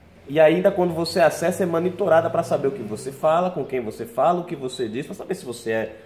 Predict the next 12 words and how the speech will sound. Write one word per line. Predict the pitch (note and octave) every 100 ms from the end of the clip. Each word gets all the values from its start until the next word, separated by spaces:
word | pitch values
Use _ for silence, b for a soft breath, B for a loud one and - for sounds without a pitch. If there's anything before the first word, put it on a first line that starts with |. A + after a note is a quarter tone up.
| B
apoia | - G2+ G2+ G#2
o |
governo, | G2 G2 B2 F#3+
se | -
você | E4 -
é | D#4
contra | - -
o |
governo. | - G#3 B2 - - _
Eles | - A2+
apoiam | D#3 G3 - F#3+ C4 B3 F#3+
também. | D#3+ C3+ G#2 D2+